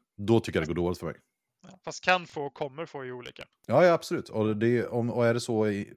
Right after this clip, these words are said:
Speaker 1: icke-interaktivt, att man inte or-, eh, kan ta in de andras, eh, vad ska man säga,
Speaker 2: Ja.
Speaker 1: position. Så,
Speaker 2: Ja.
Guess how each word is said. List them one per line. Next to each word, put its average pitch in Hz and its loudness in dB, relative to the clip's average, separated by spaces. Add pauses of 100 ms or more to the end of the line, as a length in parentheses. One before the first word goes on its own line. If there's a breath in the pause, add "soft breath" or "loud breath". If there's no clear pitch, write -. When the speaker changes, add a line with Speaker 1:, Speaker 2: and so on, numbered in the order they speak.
(140)
Speaker 1:
icke-interaktivt, 95 -6 (200 soft breath)
att 95 -6
man 104 2
inte 92 -2
or-, 87 0 (100)
eh, 69 -14
kan 98 -6
ta 104 0
in 117 0
de 92 0
andras, 80 -6
eh, 82 -6
vad 73 -12
ska - -16
man - -16
säga, 87 -6 (420 loud breath)
Speaker 2:
Ja. 143 -16
Speaker 1:
position. 104 0 (220)
Så, 101 0
Speaker 2:
Ja. 90 4